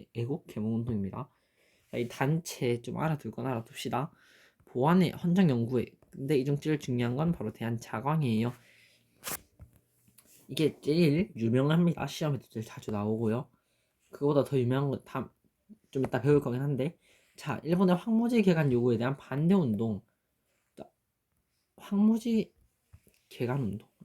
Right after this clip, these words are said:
요구. 나오면은 보완해. 헌정연구회는요, 입헌 정체 수립. 음, 거의 나오진 않아요.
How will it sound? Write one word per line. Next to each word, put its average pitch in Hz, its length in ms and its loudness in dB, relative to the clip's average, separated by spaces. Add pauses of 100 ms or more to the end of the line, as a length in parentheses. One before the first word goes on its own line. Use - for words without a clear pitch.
요구. 107 440 -4 (300)
나오면은 131 580 2 (100)
보완해. 123 460 0 (420)
헌정연구회는요, 202 920 6
입헌 233 520 -2
정체 117 420 -6
수립. 131 340 -6 (840)
음, 160 140 -4
거의 151 180 0
나오진 156 360 -2
않아요. 147 400 -2